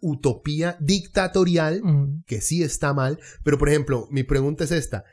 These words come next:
Speaker 1: ¿Se justifica la lucha por esa libertad política asesinando gente inocente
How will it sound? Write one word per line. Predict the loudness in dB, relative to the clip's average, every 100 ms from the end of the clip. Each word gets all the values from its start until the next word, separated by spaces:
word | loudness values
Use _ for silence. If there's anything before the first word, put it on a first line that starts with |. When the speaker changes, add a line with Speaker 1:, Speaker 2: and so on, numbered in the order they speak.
| _ -8
Speaker 1:
¿Se | 0 0
justifica | 0 -2 -2 -2 -4 -2 -4 -4 -4 -4 -4 -8 _ _ -4
la | 0 2
lucha | 0 0 -2 -2 0
por | 2
esa | 0 0 -4 -4
libertad | -2 0 0 -2 -2 -2 -2 -6
política | -4 -4 -6 -6
asesinando | -4 -4 -4 -4 -4 -4
gente | -4 -4 -4 -6
inocente | -4 -6 -4 -2 0 -2 -8 -12